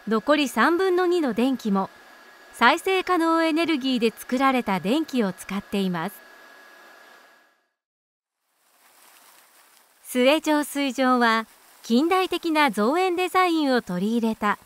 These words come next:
洋風成形式の園地として、芸術、鑑賞上の価値が高いと評価され、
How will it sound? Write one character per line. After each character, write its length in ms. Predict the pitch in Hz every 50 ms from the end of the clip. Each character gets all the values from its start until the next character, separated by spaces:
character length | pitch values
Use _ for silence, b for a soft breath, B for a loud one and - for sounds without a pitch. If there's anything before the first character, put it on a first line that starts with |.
| _ _ _ - - _ _ _ -
洋 280 | 208 202 220 233 302 359
風 280 | - - 381 381 370 349
成 260 | - 349 349 349 330
形 240 | - 339 349 339 320
式 240 | - - - 330
の 180 | 311 320 311 285
園 220 | 247 262 320 339
地 140 | - - -
と 120 | - 262 240
し 160 | - - -
て、 200 | - 247 - - - - - - - _ _ _ _ _ - _ _ -
芸 260 | 226 220 226 247 269
術、 400 | 233 262 240 - - 233 233 - - _ - - _ _ _
鑑 280 | - - 208 214 302 330
賞 240 | - 370 370 359 339
上 240 | - 339 330 330
の 140 | 302 311 285
価 180 | - 294 349 -
値 100 | - 330
が 200 | 302 285 269 -
高 300 | 254 240 247 - 330 349
い 60 | 320
と 140 | - 269 233
評 240 | - 262 269 269 -
価 100 | 247 220
さ 180 | - 220 202
れ、 220 | 196 202 202 208